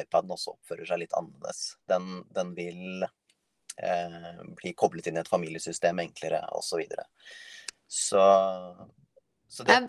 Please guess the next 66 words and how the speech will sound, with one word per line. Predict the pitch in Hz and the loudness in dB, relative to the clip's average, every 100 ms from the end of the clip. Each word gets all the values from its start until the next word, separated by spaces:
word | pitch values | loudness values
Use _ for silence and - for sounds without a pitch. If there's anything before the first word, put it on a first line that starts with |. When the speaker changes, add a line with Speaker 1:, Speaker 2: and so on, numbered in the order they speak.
| 269 | 2
Speaker 2:
veldig | 208 202 214 | 4 4 4
bra | 208 214 | 4 4
tips, | 254 254 - | 4 2 0
det | 214 | 2
skal | - 254 | 8 8
Speaker 1:
det | |
er | |
Speaker 2:
jeg | |
Speaker 1:
et, | 208 | 6
Speaker 2:
gjøre, | |
Speaker 1:
det | 196 | 2
er | |
et | 214 | 2
Speaker 2:
fordi | 214 214 202 | 4 4 6
Speaker 1:
klart | 202 208 208 | 6 4 -2
råd. | 220 226 - - _ - | -4 -10 -16 -20 _ -18
Mm. | 131 - _ _ - | -16 -18 _ _ -4
Speaker 2:
Ja, | 208 208 - | 2 2 0
det | - 214 202 | 0 4 6
er | 202 208 | 6 4
kjempe-, | 208 214 170 - 175 165 165 170 170 175 | 0 -4 -4 -4 -4 -2 -4 -4 -4 -4
det | |
var | 175 190 | -4 -2
kjempesmart. | 196 165 160 175 190 202 | -4 -6 -6 -4 -4 0
Nå | 202 | 2
er, | 202 202 196 | 4 4 2
da | 190 | 2
har | 190 | 2
du | |
fått | 202 160 | 0 -2
meg | 165 | -6
Speaker 1:
Mm. | 165 | -2
Speaker 2:
til | 180 | -2
å | |
endre | 180 160 180 | -2 -6 -4
mening. | 180 151 151 220 214 - | -4 -6 -2 -2 -2 -2
Jeg | 196 196 196 | 0 0 -2
endrer | 160 - | -6 0
Speaker 1:
Ja. | 240 | 0
Speaker 2:
nemlig | 185 185 | 0 -2
mening | 170 143 151 170 | -4 -8 -14 -10
når | 170 | -8
jeg | 180 | -6
skjønner | 175 156 147 | -6 -6 -6
at | - | -4
jeg | 175 | -4
har | 165 | -4
tatt | - | -6
feil. | - 214 240 - - - - | 2 4 4 0 -18 -8 4
Eller | 208 214 | 6 6
hva | 175 160 | 2 0
som | 208 | -2
er | 202 | 2
viktigere, | 220 - - 180 220 | 2 0 -6 0 4
da. | 254 - - _ _ _ - | 4 2 -8 _ _ _ 2
For | 214 | 6
det | |
Speaker 1:
Ikke | 202 | 8
Speaker 2:
er | 190 | 6
jo | 220 | 4
Speaker 1:
sant? | 226 196 | 2 0
Speaker 2:
mye | |
viktigere | 202 226 185 165 | 0 0 0 -2
for | - 165 | -4 -4
meg | 180 190 | 0 0
å | 180 | 0